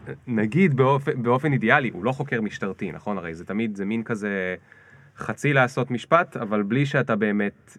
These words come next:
יש לך את ה-, אין, אין פה שופט, נכון? אתה כאילו עושה,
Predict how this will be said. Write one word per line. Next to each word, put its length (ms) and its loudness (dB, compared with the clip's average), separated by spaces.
יש 240 -4
לך 180 -6
את 160 -12
ה-, 640 -8
אין, 200 -2
אין 140 0
פה 120 -2
שופט, 460 -6
נכון? 260 -4
אתה 80 -6
כאילו 300 2
עושה, 240 2